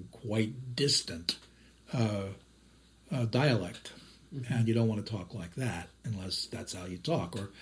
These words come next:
Speaker 1: at least somebody in your family talks. So, uh, what was the question? <laughs>
Speaker 2: Uh, influences.
Speaker 1: Ah. So, um,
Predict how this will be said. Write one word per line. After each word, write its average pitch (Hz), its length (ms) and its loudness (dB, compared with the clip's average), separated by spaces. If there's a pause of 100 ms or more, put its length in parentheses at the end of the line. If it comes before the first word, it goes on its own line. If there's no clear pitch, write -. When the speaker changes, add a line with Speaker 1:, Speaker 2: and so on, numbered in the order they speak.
(140)
Speaker 1:
at 127 140 8
least 127 240 10
somebody 107 280 6
in 101 60 -2
your 92 140 -6
family 117 440 0
talks. - 540 -6 (600)
So, 117 580 10 (340)
uh, 120 340 8 (1120)
what 175 100 2
was 175 140 4
the 175 60 2
question? 180 560 0
<laughs> - 40 -2 (320)
Speaker 2:
Uh, 131 120 -4
influences. 131 760 2 (160)
Speaker 1:
Ah. 135 340 6 (540)
So, 156 560 8
um, 135 400 4